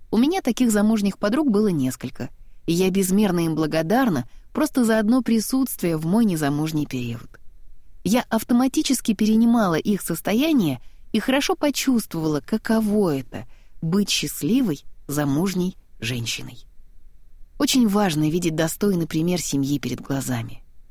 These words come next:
И твоя ответственность самой создать его. Это реально. Шестое. Обзавестись любимым делом для души и регулярно уделять ему время.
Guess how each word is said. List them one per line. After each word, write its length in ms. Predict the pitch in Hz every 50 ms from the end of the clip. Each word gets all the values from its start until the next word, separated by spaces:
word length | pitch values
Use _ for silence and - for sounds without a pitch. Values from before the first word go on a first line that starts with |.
| - - -
И 80 | 147
твоя 320 | - 180 175 175 185 170 165
ответственность 840 | - 170 160 - - 156 190 233 233 - - - 143 139 135 127 -
самой 340 | - 156 160 170 190 180 151
создать 500 | - - 127 127 135 139 135 120 - -
его. 220 | 120 - - - - - - - - - - - - -
Это 200 | 151 139 - 170
реально. 460 | 165 170 180 180 156 131 117 113 - - - - - - - - - - - - - - - -
Шестое. 500 | - - 302 - - - 139 127 120 - - - - - - - - - - - -
Обзавестись 800 | 226 226 196 202 220 240 233 254 269 247 - - 359 359 - - -
любимым 580 | 226 226 247 233 208 208 202 185 175 175 175 165
делом 380 | 156 165 156 151 139 139 139
для 140 | 127 143 156
души 340 | 160 202 214 - - 370 392 - - - - -
и 80 | 269 277
регулярно 680 | 269 247 208 220 214 196 220 269 330 349 330 320 277
уделять 520 | - 214 202 - 185 170 180 202 214 - -
ему 200 | 151 147 151 151
время. 360 | 139 127 120 117 117 120